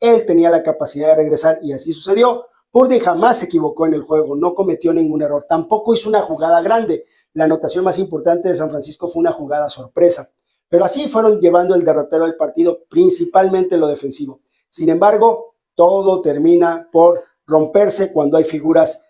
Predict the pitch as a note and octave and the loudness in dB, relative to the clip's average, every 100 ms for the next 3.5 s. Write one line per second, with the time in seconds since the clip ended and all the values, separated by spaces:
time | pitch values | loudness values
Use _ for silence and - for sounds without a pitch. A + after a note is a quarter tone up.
0 | _ C#3+ D#3+ D#3+ D3+ C#3+ C3+ C3 - F#3 | _ 2 2 2 0 -4 -4 -4 0 0
1 | G#3+ G#3+ G#3+ F3 F3+ G#3 G#3+ G3 E3+ G3+ | 2 0 0 2 4 4 2 0 -2 -4
2 | G3 - - G3 F#3+ - F#3 F#3 E3+ D#3 | -4 -8 0 2 2 2 2 4 2 2
3 | D3+ C3+ C3+ C3+ | 0 0 0 -2